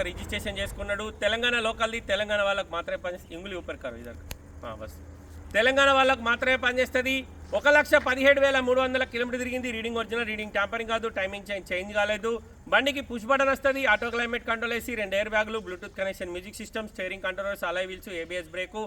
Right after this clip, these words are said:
ఫోర్ పవర్ విండోస్, పవర్ స్టీరింగ్, ఆ, స్టీరింగ్ కంట్రోలర్స్ కూడా ఉంటాయి। బల్ల మైనస్ అంటే ఫ్రంట్ గ్లాస్ ఒకటి రీప్లేస్ అయింది। ఆ, లెఫ్ట్ సైడ్, ఆ, సెకండ్ డోర్ దగ్గర చిన్న గీతలు పడ్డాయి। గ్రే కలర్, మాన్యువల్ ట్రాన్స్‌మిషన్, డీజిల్ బండి, ట్వెల్వ్ ఫార్టీ ఎయిట్ సీసీ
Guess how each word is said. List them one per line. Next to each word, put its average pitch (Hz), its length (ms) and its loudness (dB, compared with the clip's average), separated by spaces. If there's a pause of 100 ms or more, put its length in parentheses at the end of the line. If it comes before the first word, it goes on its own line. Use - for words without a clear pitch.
(340)
ఫోర్ 285 260 8
పవర్ 269 220 6
విండోస్, 269 300 2
పవర్ 226 200 0
స్టీరింగ్, 254 300 0 (420)
ఆ, 185 140 2
స్టీరింగ్ 262 360 4
కంట్రోలర్స్ 226 420 0
కూడా 226 180 -2
ఉంటాయి। 247 200 0 (240)
బల్ల 226 200 6 (100)
మైనస్ 247 280 0
అంటే 240 120 -4 (100)
ఫ్రంట్ 214 240 0
గ్లాస్ 226 240 -2
ఒకటి 208 200 -6
రీప్లేస్ 214 360 -4
అయింది। 220 240 -2 (480)
ఆ, - 20 2 (540)
లెఫ్ట్ 214 200 0
సైడ్, 247 200 2 (420)
ఆ, 311 40 -2 (140)
సెకండ్ 226 340 -2 (120)
డోర్ 208 240 0
దగ్గర 208 200 2 (140)
చిన్న 190 140 -2 (160)
గీతలు 156 260 -6
పడ్డాయి। 143 300 -6
గ్రే 175 120 0 (100)
కలర్, 220 240 4 (260)
మాన్యువల్ 226 320 2
ట్రాన్స్‌మిషన్, 214 520 -2
డీజిల్ 214 260 -8
బండి, 220 180 2 (100)
ట్వెల్వ్ 202 240 -6
ఫార్టీ 202 220 2
ఎయిట్ 202 140 -6
సీసీ 202 180 -14